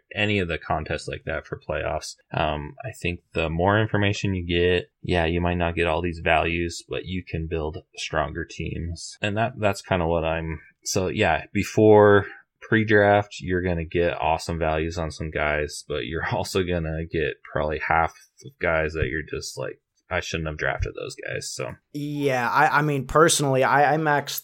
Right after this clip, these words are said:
Speaker 2: the one tournament on drafters. I didn't do too much underdog pre-draft, but, you know, the players that I came away with, with the highest ownership, I was not happy with. You know, Malik Willis was my highest owned
Speaker 1: <laughs>
Speaker 2: quarterback. So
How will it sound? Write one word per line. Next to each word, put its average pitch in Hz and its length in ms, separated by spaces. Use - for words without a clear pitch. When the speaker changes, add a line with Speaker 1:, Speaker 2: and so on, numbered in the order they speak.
Speaker 2:
the 127 100
one 123 240
tournament 117 420
on 110 140
drafters. 113 520
I 120 40
didn't 120 300
do 123 160
too 123 220
much 110 240
underdog 107 500
pre-draft, 110 640
but, 113 340
you 120 60
know, 120 120
the 113 100
players 147 400
that 120 100
I 127 160
came 123 260
away 113 260
with, 113 380
with 120 160
the 117 80
highest 113 340
ownership, 113 560
I 120 260
was 113 220
not 113 220
happy 110 280
with. 110 200
You 120 60
know, 117 120
Malik 131 360
Willis 120 340
was 117 160
my 113 140
highest 117 340
owned 131 160
Speaker 1:
<laughs> - 20
Speaker 2:
quarterback. 107 600
So 113 340